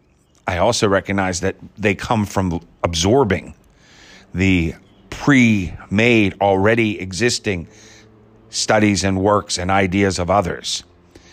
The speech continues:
that have come before us. You know the phrase,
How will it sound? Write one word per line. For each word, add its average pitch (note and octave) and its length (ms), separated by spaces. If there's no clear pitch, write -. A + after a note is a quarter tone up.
that G#2 80
have G2 120
come A2+ 220
before F2+ 420
us. - 300
You D#3+ 100
know D3+ 180
the G2+ 120
phrase, F#2 640